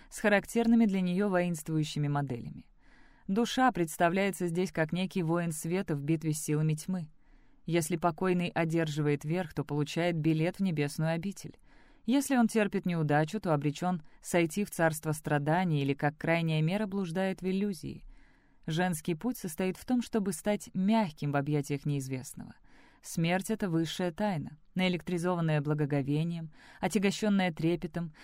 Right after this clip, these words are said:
искуплённая обещаниями глубокого покоя и истинного видения.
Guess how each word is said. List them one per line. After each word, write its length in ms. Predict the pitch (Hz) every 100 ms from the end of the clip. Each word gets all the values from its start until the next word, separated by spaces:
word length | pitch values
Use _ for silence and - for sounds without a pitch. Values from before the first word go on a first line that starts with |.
| -
искуплённая 680 | 190 - 214 214 202 185 175
обещаниями 640 | 175 - 208 190 170 165
глубокого 500 | 160 170 175 165 160
покоя 420 | 156 160 202 196
и 240 | 190 - - -
истинного 600 | 208 - - 185 175 170
видения. 600 | 160 180 156 127 - -